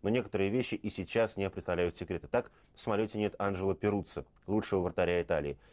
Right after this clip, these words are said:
Тот того самого, который не пропустил ни одного мяча в отборочном цикле. Травма у него действительно серьезная, и играть он точно не сможет. Зато другой травмированный — Пауло Мальдини, сын главного тренера Чезаре Мальдини, кажется, поправился и сможет сыграть. Одна из реплик Мальдини-младшего прозвучала вызывающе.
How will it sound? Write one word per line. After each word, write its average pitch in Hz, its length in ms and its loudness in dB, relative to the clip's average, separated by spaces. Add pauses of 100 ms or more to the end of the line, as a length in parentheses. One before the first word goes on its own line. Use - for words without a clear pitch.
(160)
Тот - 120 -8
того 95 140 2
самого, 98 260 0
который 85 220 -4
не 87 80 -2
пропустил 90 300 -4
ни 85 80 -2
одного 87 240 0
мяча 85 260 0
в 87 40 2
отборочном 80 460 -4
цикле. 71 340 -8 (260)
Травма 95 260 0
у - 20 -2
него 95 100 0
действительно 92 320 -6
серьезная, 101 540 0
и 87 80 0
играть 92 240 0
он 85 100 -4
точно 90 300 -2
не 87 140 -2
сможет. 85 320 -2
Зато 87 160 -2
другой 98 360 0
травмированный — 82 640 -2
Пауло 95 320 0
Мальдини, 92 560 -2 (360)
сын 101 200 -2
главного 95 260 2
тренера 90 320 0
Чезаре 92 420 0
Мальдини, 78 480 -4 (300)
кажется, 98 280 0
поправился 92 600 0
и - 20 -6
сможет 82 360 -2
сыграть. 73 340 -8 (440)
Одна 104 260 0
из 101 100 2
реплик 113 320 -2
Мальдини-младшего 98 680 0
прозвучала 92 420 -2
вызывающе. 92 600 0